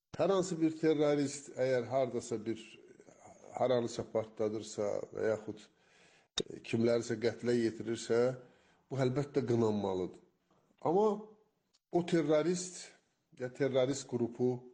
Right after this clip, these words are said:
qətlə yetirdiyi, hələ məqsədin kənara qoyuram, real faktı gö-, götürürəm.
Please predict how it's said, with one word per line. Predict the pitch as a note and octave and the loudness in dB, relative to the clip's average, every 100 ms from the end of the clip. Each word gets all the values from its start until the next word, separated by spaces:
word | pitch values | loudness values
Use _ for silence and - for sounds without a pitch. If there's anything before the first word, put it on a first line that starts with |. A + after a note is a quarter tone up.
| _ _ _ _ _ _ _ _ _ _ _ _ _ | _ _ _ _ _ _ _ _ _ _ _ _ _
qətlə | D3 C3 D#3+ | -2 0 2
yetirdiyi, | D#3 C3+ C3 B2+ A2 A#2 B2+ C3+ B2 - _ _ _ _ - - | 4 2 2 -2 -2 0 2 0 -2 -10 _ _ _ _ -20 -14
hələ | B2 C3 A#2+ | -4 -4 -4
məqsədin | A#2+ C#3 C3 - C3 C3+ D#3 - | -2 -2 -2 2 2 2 -2 -2
kənara | - A#2+ A#2+ B2+ | 0 2 4 2
qoyuram, | A2+ G#2 F#2+ F2 - - _ _ _ _ - - F#2+ | 2 0 0 -6 -8 -18 _ _ _ _ -20 -14 -2
real | A#2+ C3 B2+ | 2 2 2
faktı | - A#2 - G#2+ | -4 -8 -10 -8
gö-, | G#2 G#2 - - - G2 | -8 -8 -14 -16 -18 -6
götürürəm. | G#2+ G#2+ G2+ F#2+ F#2 | -6 -4 -6 -4 -4